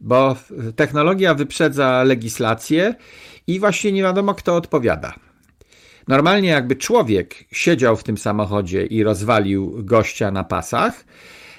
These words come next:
no to by ten człowiek odpowiadał. W takim czy innym stopniu, czy celowo to zrobił, czy niechcący, czy był po pijaku i tak dalej, byłaby odpowiedzialność osobowa. Natomiast jak maszyna cię rozwala, yy, maszyna taksówka,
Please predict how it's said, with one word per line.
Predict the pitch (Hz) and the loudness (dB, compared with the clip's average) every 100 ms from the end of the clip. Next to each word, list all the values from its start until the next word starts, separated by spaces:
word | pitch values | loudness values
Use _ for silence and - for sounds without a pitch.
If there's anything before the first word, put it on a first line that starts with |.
| _ 117 | _ -2
no | 123 151 | 0 2
to | 220 | 4
by | 196 | 4
ten | 202 196 | 0 -2
człowiek | - 202 165 - | 2 4 4 2
odpowiadał. | 107 - 95 90 76 67 - _ _ _ _ _ | 0 0 0 0 -2 -8 -14 _ _ _ _ _
W | - | -6
takim | 139 151 196 175 | -2 0 0 0
czy | 165 | 2
innym | 160 156 139 | 2 2 -2
stopniu, | - 139 - 95 | 2 0 2 -6
czy | - | -6
celowo | - 113 117 156 170 | -6 2 2 2 2
to | 170 | 2
zrobił, | 147 151 143 131 | 2 2 2 0
czy | - 104 | -2 -4
niechcący, | 98 - 160 170 156 131 | -4 0 0 0 0 -2
czy | - | 0
był | 98 95 | -2 0
po | - | -2
pijaku | - 143 151 147 | 0 0 2 -2
i | |
tak | 127 123 | -2 0
dalej, | 139 | 0
byłaby | 131 147 165 160 | 0 2 2 0
odpowiedzialność | 135 - 135 123 147 143 135 | -2 -2 0 2 2 0 -4
osobowa. | 143 - 123 113 87 92 | -4 -2 0 2 2 -2
Natomiast | 101 165 220 208 | -4 -4 -2 -2
jak | 208 | -2
maszyna | 196 - 139 95 - - - - - | -4 0 2 2 -2 -8 -20 -20 -10
cię | - 127 | 0 2
rozwala, | 120 98 104 87 82 - _ _ - - _ - | 2 2 0 0 -4 -10 _ _ -20 -20 _ -8
yy, | 113 101 98 104 | -2 2 2 2
maszyna | 123 - 196 180 | 0 0 0 0
taksówka, | 165 - 147 - - 82 | -2 0 0 0 -6 -16